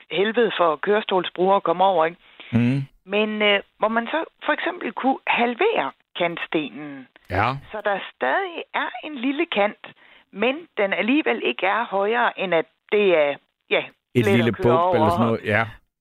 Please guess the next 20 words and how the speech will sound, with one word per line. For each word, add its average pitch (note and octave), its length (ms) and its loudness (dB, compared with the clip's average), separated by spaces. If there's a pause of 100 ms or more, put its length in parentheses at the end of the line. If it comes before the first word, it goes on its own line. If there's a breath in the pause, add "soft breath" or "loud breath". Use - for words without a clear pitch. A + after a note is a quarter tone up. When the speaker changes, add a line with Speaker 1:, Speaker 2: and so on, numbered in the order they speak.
(120)
Speaker 1:
Ja. G3+ 160 0 (300)
Speaker 2:
Eller G2 220 0
man F#2+ 200 -2
kunne G2+ 160 -4
gøre F2 220 0
den F2 260 0
blødere, G2+ 580 6
så - 140 -8
den F2 100 -2
ikke A2+ 180 4
er A#2 80 2
en F2 140 -4
kant, - 500 -2
ikke? F#3+ 160 -4 (600)
Speaker 1:
Jamen, G#3 240 -4
det - 120 0
kunne F4+ 180 -2
man A#3 120 0
jo E3+ 200 2
også. A#3+ 140 -2